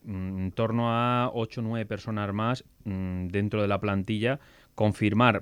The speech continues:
eh, seis o siete personas que ya las tenemos dentro de la plantilla, como pueden ser los trabajadores sociales, psicólogos, educadores y administrativos,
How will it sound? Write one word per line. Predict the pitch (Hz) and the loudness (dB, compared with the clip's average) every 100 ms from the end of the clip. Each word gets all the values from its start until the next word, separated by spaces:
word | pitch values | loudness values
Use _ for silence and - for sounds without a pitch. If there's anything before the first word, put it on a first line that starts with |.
| - | -4
eh, | 104 95 90 | -4 -2 -2
seis | - 113 104 | -2 -2 0
o | |
siete | 101 101 | -2 0
personas | 104 98 120 98 | 0 2 2 0
que | 98 | 0
ya | 95 | 0
las | 95 | 0
tenemos | - 101 101 | 0 -2 0
dentro | 98 95 | 0 -2
de | |
la | 92 | -2
plantilla, | 95 95 117 | -2 0 -2
como | 92 | -2
pueden | 92 90 | -2 -4
ser | 104 | -2
los | 95 87 | -4 -4
trabajadores | 92 98 95 | -4 -2 -2
sociales, | - 95 127 113 101 - | -4 -6 -2 0 -2 -4
psicólogos, | 95 101 101 98 98 | -8 -2 -2 -2 -2
educadores | 95 92 92 107 101 | -4 -2 -2 -2 -2
y | 95 | -2
administrativos, | 101 113 123 127 143 | -2 -2 -2 0 0